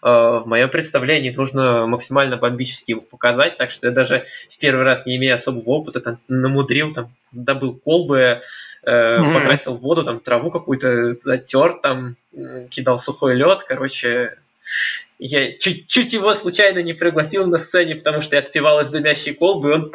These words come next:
Speaker 1: <laughs> упал прямо мне в лицо. Я там чуть не подавился, сделал вид, что просто фу, дрянь. <laughs> Никто, походу, и
Speaker 2: Ага.
Speaker 1: не заметил практически, но было немножко страшно, потому что если, э,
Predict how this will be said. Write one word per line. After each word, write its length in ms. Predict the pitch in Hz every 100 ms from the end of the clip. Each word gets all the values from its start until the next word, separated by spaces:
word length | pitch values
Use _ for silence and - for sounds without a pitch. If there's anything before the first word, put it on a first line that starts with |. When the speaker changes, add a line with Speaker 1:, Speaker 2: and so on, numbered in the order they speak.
| -
Speaker 1:
<laughs> 240 | 185 - -
упал 460 | 160 - 170 165 -
прямо 340 | 160 160 156
мне 180 | 156 160
в 60 |
лицо. 480 | 147 147 - 160 185 - - - - 180
Я 240 | 135 139
там 300 | 143 139 139 _ _
чуть 220 | 175 170
не 60 | 143
подавился, 560 | 135 143 147 185 - 139
сделал 280 | 131 156 147
вид, 140 | 165
что 160 | - 135
просто 300 | 143 - 135
фу, 220 | - 143
дрянь. 360 | 135 143 160 - - -
<laughs> 640 | 233 - 190 - - - 233
Никто, 240 | 135 165
походу, 340 | - 147 151 131
и 20 |
Speaker 2:
Ага. 80 | 139
Speaker 1:
не 60 | 135
заметил 400 | 143 170 160 143
практически, 640 | 143 - 151 - - - - -
но 100 | 151
было 140 | 156 156
немножко 320 | 147 156 -
страшно, 420 | - 135 127 - _ - - -
потому 180 | 131 135
что 140 | 131
если, 300 | 127 123 135
э, 460 | 131 123 123 120